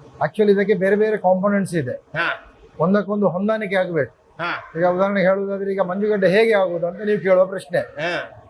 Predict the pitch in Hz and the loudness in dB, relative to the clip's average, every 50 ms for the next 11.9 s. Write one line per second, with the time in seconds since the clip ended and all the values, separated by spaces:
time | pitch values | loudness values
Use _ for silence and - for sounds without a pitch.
0 | - 151 175 208 214 214 214 196 196 180 196 196 190 190 190 196 208 214 214 220 | -12 -6 -2 2 2 4 4 4 4 4 4 4 2 2 0 2 0 0 2 2
1 | 196 185 190 196 180 202 202 202 196 202 190 170 180 208 220 220 214 202 185 196 | 0 0 0 0 0 0 0 -2 -4 -6 -2 0 2 2 4 4 2 2 0 0
2 | 165 185 190 170 190 185 180 185 180 175 165 180 175 175 196 202 202 202 196 - | -2 -2 -4 -4 -4 -2 0 0 -2 0 0 0 0 0 0 0 -2 -2 -4 -10
3 | _ - 165 160 151 143 123 117 110 - - _ - 180 196 190 175 190 180 175 | _ -8 -6 -6 -6 -6 -8 -12 -16 -20 -20 _ -4 -4 -2 0 0 0 0 0
4 | 143 196 202 196 185 185 185 185 196 202 202 202 202 202 - _ _ _ _ _ | 0 0 2 4 4 4 2 2 0 2 2 2 0 -2 -4 _ _ _ _ _
5 | _ _ - - - 160 190 208 214 208 202 196 190 170 170 185 165 - - - | _ _ -18 -2 0 2 4 4 2 2 2 2 0 2 2 2 2 2 -4 -16
6 | - _ _ - 156 165 156 135 120 107 _ _ 165 165 - - 208 202 202 202 | -20 _ _ -6 -4 -4 -4 -4 -6 -10 _ _ -12 -12 -10 -8 -6 -6 -4 -4
7 | 220 214 220 220 - - 147 120 - - - - - 156 151 139 123 110 - - | -4 -2 -2 -4 -4 -2 -6 -6 -6 -8 -16 -8 -6 -4 -4 -4 -6 -8 -6 -2
8 | 180 190 185 - 220 208 214 220 214 170 120 104 - _ _ - 147 151 143 123 | -2 -2 2 4 2 4 6 4 4 4 2 0 -8 _ _ -6 -4 -2 -2 -4
9 | 113 107 - 170 175 196 190 185 190 214 233 233 226 220 220 208 202 214 202 - | -4 -4 -4 0 0 0 0 4 4 4 4 4 2 0 0 0 0 0 0 0
10 | 247 254 247 240 226 226 226 226 277 311 302 - _ _ _ _ _ _ _ _ | 2 2 2 2 0 0 4 4 4 2 2 -8 _ _ _ _ _ _ _ _
11 | _ _ - - 185 214 - 156 156 151 127 - - 107 95 98 - _ | _ _ -2 2 2 2 2 0 0 0 0 0 -4 -16 -18 -18 -20 _